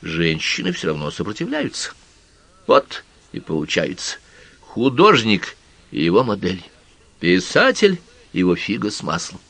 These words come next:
А много ли насчиняешь про эту конфигурацию? Смотрим в книгу, видим конфигурацию и не находим для себя ничего любопытного, ни смысла, ни порнографии,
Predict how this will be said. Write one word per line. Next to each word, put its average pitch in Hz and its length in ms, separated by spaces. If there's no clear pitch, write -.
А 107 140
много 127 340
ли 131 60
насчиняешь 120 760
про - 140
эту 90 160
конфигурацию? 92 880
Смотрим 208 580
в - 80
книгу, 110 680
видим 170 380
конфигурацию 92 920
и 196 140
не 196 100
находим 190 500
для 156 80
себя 120 240
ничего 98 340
любопытного, 87 600
ни 196 240
смысла, 113 840
ни 104 280
порнографии, 185 1040